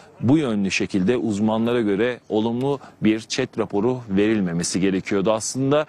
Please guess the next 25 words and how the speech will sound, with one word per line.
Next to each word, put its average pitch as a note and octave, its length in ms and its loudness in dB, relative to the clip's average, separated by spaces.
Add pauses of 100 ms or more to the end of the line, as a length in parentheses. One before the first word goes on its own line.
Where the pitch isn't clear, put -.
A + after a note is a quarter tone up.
(260)
dört D3 240 2
günü C3+ 180 -2
bu D#3+ 80 4
şekilde G#2+ 400 0
toparlayabiliyoruz. F#2 960 0
Dört B2+ 220 -2
günün C3+ 280 -2 (100)
ana A#2+ 340 0 (260)
gündemi A#2 480 0
bu. G#2+ 140 2 (380)
Umutsuzluk, C3 760 0 (200)
aileler A#2 500 0
şu - 180 -6
anda A2 200 0
umutsuz A2 580 -2
bekleyişteler. F#2+ 800 -2 (300)
Ee, G2 100 0 (680)
yani A2 280 0
umutlu C3 400 0
bekleyişteler C3 720 -2
diyemiyorum G2 520 0
gerçekten. F2 640 -4
Dört A2 260 0
gün G2 180 0
geçti. F#2 460 -2